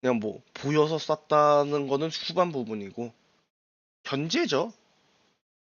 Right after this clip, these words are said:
이게 스-, 일 인칭이고 스쿼드인데 나는 이 집에 혼자 있고 하면은 이 집을 나는 수비를 해야 되니까 주변에 있는 적을 처리하는 거. 뭐 이제 판단은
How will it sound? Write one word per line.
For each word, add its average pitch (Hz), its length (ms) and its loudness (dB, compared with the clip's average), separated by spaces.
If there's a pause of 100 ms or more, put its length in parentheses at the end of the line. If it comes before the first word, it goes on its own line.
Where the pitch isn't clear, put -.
(800)
이게 131 160 -2
스-, - 160 -6 (520)
일 196 180 0
인칭이고 185 800 0 (300)
스쿼드인데 147 1120 -2 (560)
나는 131 400 2
이 117 120 0
집에 123 180 -4
혼자 165 380 -2
있고 107 380 -6 (520)
하면은 208 280 0
이 147 120 -2
집을 185 260 -2
나는 117 240 2
수비를 135 460 -4
해야 127 120 2
되니까 95 440 -12 (640)
주변에 120 380 -2
있는 101 200 -6
적을 104 280 -10
처리하는 135 560 -10
거. - 160 -20 (960)
뭐 110 180 -8
이제 110 400 -6 (1120)
판단은 135 600 -4